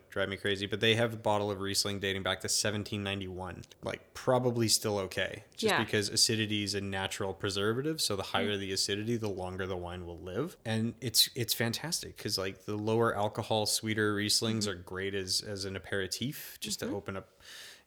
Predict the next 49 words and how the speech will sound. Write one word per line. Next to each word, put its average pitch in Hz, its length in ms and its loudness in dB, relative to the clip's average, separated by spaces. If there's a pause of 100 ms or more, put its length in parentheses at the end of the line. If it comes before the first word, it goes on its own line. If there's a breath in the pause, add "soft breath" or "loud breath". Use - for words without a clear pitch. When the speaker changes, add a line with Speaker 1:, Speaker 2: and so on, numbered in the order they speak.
Speaker 1:
your 101 160 0
appetite 110 520 2
and 107 120 -4
get 104 140 -2
ready 104 220 -2
for 104 140 -4
the 101 100 0
evening, 113 500 2
or 98 140 0
it's 101 160 -2
great 107 260 0
for 135 140 -2
dessert 123 500 0
just - 220 -6
by 104 140 2
itself, 110 520 2
or 104 60 -2
you 95 100 -4
can 101 100 -6
get 92 140 -6
some 98 200 -2
nice 98 240 -4
dry 104 340 2
Riesling. 98 600 0 (240 loud breath)
And - 80 -4
Speaker 2:
Mm-hmm. 120 60 4
Speaker 1:
even 127 260 4
dry 98 200 4
Rieslings 98 440 0
don't 98 160 -4
really 98 220 -4
get 98 180 -2
much 101 200 -6
higher 98 320 -2
than, 92 220 -8
like, 87 280 -10
twelve, 92 540 -8
twelve 95 260 -4
and 92 80 -10
a - 20 -12
half 95 200 -6
percent 95 280 -6
alcohol, 104 340 -2
so 101 140 -4
they're 101 100 0
not 101 320 0
overpowering 101 840 -2
either. 110 320 0
Speaker 2:
Mm-hmm. 208 80 -4